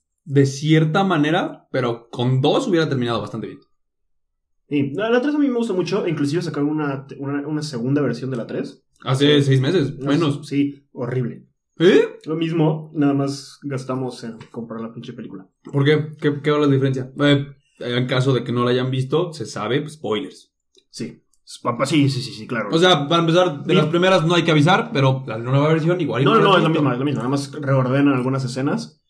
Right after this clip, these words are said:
Speaker 2: y le
Speaker 1: Uf.
Speaker 2: ponen un poquito más al final, o sea,
Speaker 1: Ya.
Speaker 2: y, y recortan algunos cachos para que sea más ágil.
Speaker 1: Ok.
Speaker 2: Eh,
Speaker 1: Cosa que creo que no le hace falta a la tres.
Speaker 2: Es la más
Speaker 1: Agilidad.
Speaker 2: corta, ¿no?
Speaker 1: Es la más corta y es la menos lenta.
Speaker 2: Sí, puede ser.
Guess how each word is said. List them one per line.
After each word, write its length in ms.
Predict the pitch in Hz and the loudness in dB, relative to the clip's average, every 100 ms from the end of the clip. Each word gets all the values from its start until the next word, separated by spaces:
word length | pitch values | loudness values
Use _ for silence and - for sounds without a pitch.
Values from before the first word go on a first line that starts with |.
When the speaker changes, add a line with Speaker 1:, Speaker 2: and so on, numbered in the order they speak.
| _ _ | _ _
Speaker 2:
y 100 | 120 | -4
le 100 | 113 | -4
Speaker 1:
Uf. 100 | - | -2
Speaker 2:
ponen 200 | 120 123 | -4 -4
un 100 | 117 | -6
poquito 240 | 117 117 | -8 -6
más 120 | 117 117 | -6 -6
al 40 | |
final, 200 | 104 92 101 | -10 -16 -16
o 60 | |
sea, 400 | - 95 85 82 - | -14 -14 -16 -20 -18
Speaker 1:
Ya. 280 | - - _ _ | -16 -16 _ _
Speaker 2:
y, 140 | 143 | -2
y 260 | 131 143 143 | -2 2 2
recortan 400 | 127 135 131 135 | 2 -2 -2 -2
algunos 260 | 117 113 117 | -2 -4 -6
cachos 180 | 113 | -10
para 100 | - 98 | -12 -14
que 60 | |
sea 100 | 104 | -12
más 260 | 110 104 _ _ | -14 -14 _ _
ágil. 360 | 120 110 - - _ _ _ _ | -14 -14 -16 -20 _ _ _ _
Speaker 1:
Ok. 160 | - 143 175 - - _ _ - | 0 2 2 2 -4 _ _ -10
Speaker 2:
Eh, 640 | 127 123 123 120 120 123 123 120 _ _ _ _ _ - | -6 -4 -2 -2 -2 -2 -2 -4 _ _ _ _ _ -2
Speaker 1:
Cosa 220 | 170 170 | 0 2
que 100 | 151 | 2
creo 160 | 151 151 | 2 2
que 80 | 151 | 4
no 120 | 147 | 4
le 80 | 143 | 4
hace 160 | 135 | 2
falta 220 | 131 131 - | -2 -2 -4
a 40 | |
la 80 | - | -6
tres. 280 | 170 - _ _ _ _ _ _ _ _ _ | -8 -10 _ _ _ _ _ _ _ _ _
Speaker 2:
Es 100 | - | -2
la 20 | 147 | 0
más 20 | 139 | 2
Speaker 1:
Agilidad. 200 | 113 - | 2 0
Speaker 2:
corta, 100 | 147 | -2
¿no? 240 | - - _ _ _ _ _ _ _ _ - | -6 -10 _ _ _ _ _ _ _ _ 0
Speaker 1:
Es 100 | 226 | 2
la 80 | |
más 120 | 285 185 | 2 4
corta 340 | 233 240 269 | 4 6 4
y 140 | 233 | 4
es 80 | 190 | 2
la 80 | 190 | 2
menos 220 | 175 147 | 0 2
lenta. 480 | 160 190 131 131 - _ _ _ _ _ _ _ _ _ _ _ _ _ - | 0 0 -4 -6 -10 _ _ _ _ _ _ _ _ _ _ _ _ _ -10
Speaker 2:
Sí, 220 | 156 156 | -2 0
puede 180 | 156 147 | 0 -2
ser. 260 | 143 135 | -4 -8